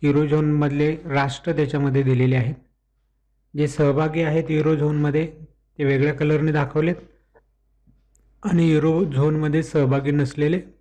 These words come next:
युरोझोनचे, युरोपियन युनियनचे सदस्य आहेत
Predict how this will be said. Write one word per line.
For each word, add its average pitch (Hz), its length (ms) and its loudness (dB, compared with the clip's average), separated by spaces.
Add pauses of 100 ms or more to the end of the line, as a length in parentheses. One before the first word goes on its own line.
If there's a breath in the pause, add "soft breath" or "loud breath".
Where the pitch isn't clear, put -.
(1600)
युरोझोनचे, 170 760 2 (720)
युरोपियन 160 460 0
युनियनचे 147 460 2
सदस्य 151 460 0
आहेत - 120 -6